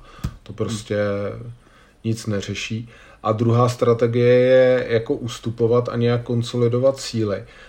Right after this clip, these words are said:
Speaker 1: Ale tam pak stejně narazíte na to, že to zase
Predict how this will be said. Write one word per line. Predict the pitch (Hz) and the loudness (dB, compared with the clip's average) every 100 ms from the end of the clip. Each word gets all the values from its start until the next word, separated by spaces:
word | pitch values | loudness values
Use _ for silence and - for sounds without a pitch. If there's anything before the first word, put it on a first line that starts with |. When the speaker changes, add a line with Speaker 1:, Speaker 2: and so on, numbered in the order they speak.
| - | -8
Speaker 1:
Ale | 104 110 | 0 0
tam | - 120 | 2 0
pak | 135 - | 0 -4
stejně | - 127 135 | -2 -2 0
narazíte | 135 131 131 123 123 135 | 0 2 2 0 -4 -2
na | 127 | -2
to, | 127 | -2
že | 123 127 | -4 -4
to | 143 | -4
zase | 131 123 - | -2 -4 -6